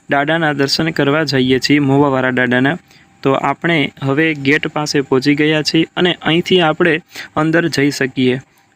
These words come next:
ધીમે ધીમે હવે આપણે ત્યાં જઈએ છીએ. ત્યાં સુંદર મજાના વચ્ચે વૃક્ષો જોવા મળે છે અને અહીંયા પક્ષીઓ માટે ચણિયાલું બનાવવામાં આવેલું છે. ખૂબ જ સુંદર એ ચણિયાલું છે. અને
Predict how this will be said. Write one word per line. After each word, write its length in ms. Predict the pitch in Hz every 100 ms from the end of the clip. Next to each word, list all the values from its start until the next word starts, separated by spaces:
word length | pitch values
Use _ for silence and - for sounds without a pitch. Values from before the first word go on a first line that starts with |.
| -
ધીમે 220 | 143 151
ધીમે 260 | 147 151 151
હવે 260 | 131 151
આપણે 400 | 156 - 160 190 -
ત્યાં 220 | 151 151
જઈએ 220 | 135 131
છીએ. 340 | 123 - 135 185 - _ _
ત્યાં 220 | - 147 131
સુંદર 380 | - 156 156
મજાના 420 | 156 139 143 151 151 131
વચ્ચે 240 | 143 - 170
વૃક્ષો 420 | 135 131 - 160
જોવા 260 | 139 135 135
મળે 280 | 127 123
છે 300 | 123 - 127 139 _ -
અને 220 | 151 147
અહીંયા 300 | 135 139 160
પક્ષીઓ 540 | 180 139 - 156 160 160
માટે 420 | 151 143 175 202 - - -
ચણિયાલું 500 | 143 151 160 170 175
બનાવવામાં 520 | 143 139 143 147 180 -
આવેલું 400 | 131 151 143 127
છે. 320 | 139 131 123 _
ખૂબ 240 | - 165 180
જ 60 |
સુંદર 360 | - 147 151 147 -
એ 180 | 156 185
ચણિયાલું 560 | - 143 143 156 135
છે. 280 | - 135 131 - _ _ - _ -
અને 300 | 151 135